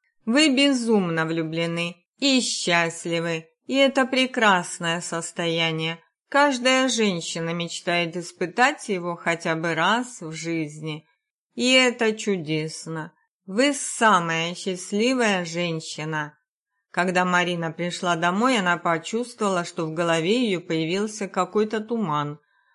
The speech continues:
Туман был серого цвета, вязкий и терпкий. Она физически его ощущала,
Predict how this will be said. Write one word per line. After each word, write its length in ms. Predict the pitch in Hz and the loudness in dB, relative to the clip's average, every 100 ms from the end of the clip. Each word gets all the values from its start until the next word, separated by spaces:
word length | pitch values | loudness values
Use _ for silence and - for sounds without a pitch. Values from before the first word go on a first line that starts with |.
| _ _ - | _ _ 0
Туман 420 | 202 208 254 269 | 4 6 6 4
был 200 | 254 247 | 4 2
серого 520 | 247 - 226 226 233 | 2 2 4 4 2
цвета, 600 | 220 - 175 170 160 170 | -2 -4 -2 0 0 -2
вязкий 880 | 165 175 220 240 - 214 196 196 _ - | 0 2 2 0 -6 -2 0 -2 _ -4
и 160 | - | -2
терпкий. 960 | 208 - 170 147 143 _ - 156 151 147 _ _ _ _ _ _ - | -2 0 2 0 -2 _ -10 -8 -8 -10 _ _ _ _ _ _ -2
Она 320 | 180 190 180 | 2 4 2
физически 840 | - 185 156 202 247 285 269 - | 2 0 2 0 0 0 -2 -2
его 300 | 262 247 226 | 0 2 4
ощущала, 1040 | 233 233 - 233 220 - 156 147 143 143 | 4 2 -2 -4 -4 -2 0 2 0 -4